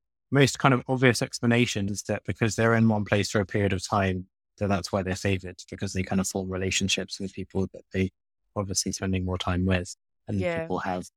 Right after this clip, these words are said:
Speaker 1: and then people talk about rotational training and that kind of cycle of, like, argument continues.
Speaker 2: Yeah.
Speaker 1: But I guess until the training experience is made adequate, it's not gonna be resolved. Because I feel like there are some people, like, if you look at anons, I guess, on Twitter or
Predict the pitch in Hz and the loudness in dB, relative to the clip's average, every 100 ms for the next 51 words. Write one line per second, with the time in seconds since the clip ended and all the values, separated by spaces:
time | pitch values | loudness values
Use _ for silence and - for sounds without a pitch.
0 | _ - 131 123 107 101 98 104 92 95 | _ 4 6 6 4 -2 -4 -4 -2 -2
1 | 92 92 95 - 90 - 90 92 87 90 | -2 -4 -6 -6 -10 -8 -8 -10 -10 -6
2 | - 123 120 123 110 - 120 113 113 104 | 2 2 4 2 4 6 6 6 4 2
3 | 101 101 95 104 104 104 98 95 - 98 | 2 2 2 2 2 0 -4 -6 -4 -2
4 | 117 107 - - - - - 131 151 143 | -2 -2 -4 -6 -16 -6 4 8 8 8
5 | 147 - 151 160 165 - - 123 117 110 | 4 6 6 6 2 -2 2 4 4 0
6 | 101 - 120 110 104 - 101 110 107 104 | -8 -4 0 0 -2 -8 -6 -2 2 2
7 | 107 - 104 104 _ _ _ _ _ 120 | 2 0 -4 -4 _ _ _ _ _ -8
8 | - 147 151 110 110 131 - - - 190 | -2 2 2 2 4 2 2 -6 2 6
9 | 220 - 214 277 262 214 180 180 175 196 | 6 4 6 8 8 6 4 8 8 8
10 | 220 220 196 185 131 120 127 - 143 160 | 6 6 2 -4 -4 -4 -4 -4 0 4
11 | 151 151 131 135 127 113 104 98 98 95 | 4 2 -6 -8 -8 -8 -12 -12 -10 -10
12 | - 104 98 104 - 101 98 95 95 | -10 -16 -14 -16 -12 -8 -6 -6 -8